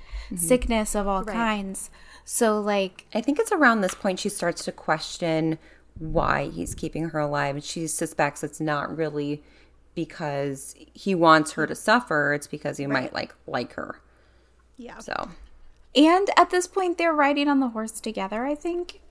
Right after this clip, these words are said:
Speaker 2: And she,
Speaker 3: They're
Speaker 2: like,
Speaker 3: getting
Speaker 2: just
Speaker 3: a little
Speaker 2: chats
Speaker 3: cozy.
Speaker 2: him up.
Speaker 1: No
Speaker 2: They're,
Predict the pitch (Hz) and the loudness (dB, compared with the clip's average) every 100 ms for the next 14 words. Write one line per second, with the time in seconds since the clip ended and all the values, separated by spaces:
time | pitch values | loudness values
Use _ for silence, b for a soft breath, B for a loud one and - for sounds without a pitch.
0 | - 214 220 - 247 240 247 226 240 269 | -10 -8 -6 -6 -4 -4 -4 -6 -4 -2
1 | 269 202 220 320 302 240 196 - - - | 0 0 0 -2 0 -4 -6 -12 -20 -20
2 | _ _ - _ _ _ _ _ _ _ | _ _ -20 _ _ _ _ _ _ _
3 | _ _ _ _ _ _ - 180 185 | _ _ _ _ _ _ -6 0 0